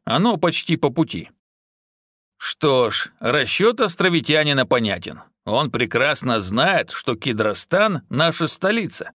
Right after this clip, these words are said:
что за Кедростан мы будем драться без дураков до последнего. А значит, сражение за Кедростан поставит точку в нашем противостоянии.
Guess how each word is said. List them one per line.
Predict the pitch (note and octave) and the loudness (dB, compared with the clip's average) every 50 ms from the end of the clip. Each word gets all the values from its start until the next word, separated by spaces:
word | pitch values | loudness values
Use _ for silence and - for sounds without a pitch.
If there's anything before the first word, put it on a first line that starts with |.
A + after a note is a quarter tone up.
| _ _ _ _ _ _ | _ _ _ _ _ _
что | - - - C#3 C3 | -12 -4 -2 0 0
за | A2+ B2+ A#2+ | 0 -2 -2
Кедростан | - C3 B2 A2+ A#2 A#2 G#2 - - C#3 D3 E3+ F3 E3+ D3+ | -2 -2 -2 0 0 0 0 0 0 2 2 2 2 2 2
мы | C#3 C3+ | 0 0
будем | B2+ C#3 C3 B2 C3 A#2 G#2+ G2+ | 0 -2 0 0 0 0 2 2
драться | A2 B2 D3+ F3+ F#3 E3+ - F#3+ E3+ | 2 2 2 2 2 0 0 0 0
без | C#3 B2+ D3 C#3+ B2 | 0 0 0 0 0
дураков | G#2+ A2 C3 B2+ B2 A#2+ G#2 - - D3 D#3+ D3 D#3 E3 E3+ | 0 0 0 0 2 0 -2 -2 -2 0 2 2 0 0 -4
до | E3+ B2 C#3 | -4 -4 -2
последнего. | - - C3 A2+ - - A#2 G#2 G2 F#2 F#2 F2+ - - - - _ _ _ _ _ _ _ _ _ _ _ _ _ | 0 0 0 0 0 -2 -2 -2 -2 -4 -6 -10 -10 -12 -16 -18 _ _ _ _ _ _ _ _ _ _ _ _ _
А | - G#2+ A2+ G#2 | -2 0 0 0
значит, | F#2 A#2 D#3+ G#3+ C4 B3 - G3+ F3 - - _ _ | 0 0 2 2 2 2 0 -2 -2 -4 -8 _ _
сражение | _ - - C#3+ C#3 B2 G2+ A#2+ C#3 D#3 D#3+ D#3+ D#3 C3+ A#2+ | _ -4 0 2 2 2 2 2 2 4 4 2 2 2 2
за | G#2 A#2 A#2 | 2 0 0
Кедростан | A2+ - B2 G#2+ A2 G#2+ G2 - - - A#2+ C#3+ F3 G3 F3+ B2+ - | 0 0 -2 0 0 0 0 -2 -2 0 0 2 2 2 0 -2 -2
поставит | - A#2+ G#2 - - D3 D#3+ E3+ D#3 B2 - - | -2 -2 -2 0 0 0 2 2 0 -2 -2 0
точку | - F3 G#3+ A3 E3+ - - G#3 F#3+ | 2 2 2 2 0 -2 -2 -2 0
в | D#3 C3 | 0 0
нашем | C3 C3 B2+ B2 - - C3 A2 F2 | 2 2 2 0 0 0 -2 0 0
противостоянии. | A#2+ A#2 G2+ F2 B2 A2+ A2+ - - - B2+ A#2+ G#2 F#2 F#2 - - - _ | 0 -2 0 0 0 0 0 0 0 0 0 0 0 -2 -4 -8 -12 -16 _